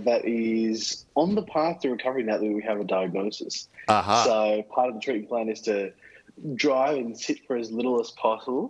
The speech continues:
Speaker 1: and, uh, which has been, yeah, challenging, but
Speaker 2: Yeah.
Speaker 1: here I am, re-accommodating my life
Speaker 2: Are
Speaker 1: for that.
Speaker 2: you, are you, have you got a standing desk?
Speaker 1: I, I don't have standing desks, I just get up really often.
Speaker 2: Yeah.
Speaker 1: <laughs> That, that's something I probably can't do very practically if I'm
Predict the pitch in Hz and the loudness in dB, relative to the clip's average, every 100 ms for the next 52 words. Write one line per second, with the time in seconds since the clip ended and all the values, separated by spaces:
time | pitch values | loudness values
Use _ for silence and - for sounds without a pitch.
0 | - 123 117 113 113 110 110 110 110 123 | -6 -2 0 0 0 2 2 2 0 -4
1 | - 120 117 110 110 107 _ 165 220 - | -8 -2 -2 -2 -4 -10 _ -12 -8 -2
2 | 143 143 151 202 180 - _ - - 120 | -2 -2 -4 -2 0 0 _ 0 2 2
3 | 131 - _ 117 120 120 113 120 117 113 | -2 -8 _ -6 -4 -4 -4 -2 2 0
4 | 110 104 104 104 - _ _ _ - - | 0 -4 -2 -4 -6 _ _ _ -20 -2
5 | - 220 220 247 208 165 - 151 - - | 2 2 2 -2 -4 -6 -2 -2 0 -2
6 | 123 113 - 113 117 113 107 - - - | 0 0 2 2 2 -2 -2 -4 -14 -20
7 | _ _ _ _ _ _ _ _ _ _ | _ _ _ _ _ _ _ _ _ _
8 | _ _ - - - - - 175 180 247 | _ _ -20 -20 -20 -4 2 2 2 0
9 | 180 156 139 123 117 131 127 110 110 98 | -2 -2 -2 -4 -8 -10 -16 -12 -10 -8
10 | - 95 87 90 - - _ 98 85 - | -6 -6 -4 -4 -6 -20 _ -4 -4 0
11 | 185 151 185 143 110 175 160 131 120 139 | 0 2 2 2 0 0 0 -2 -4 -4
12 | 127 143 127 135 123 127 117 123 - 127 | -2 -2 0 -4 -2 -4 -2 -4 -2 -4
13 | 117 120 117 | -2 -2 -2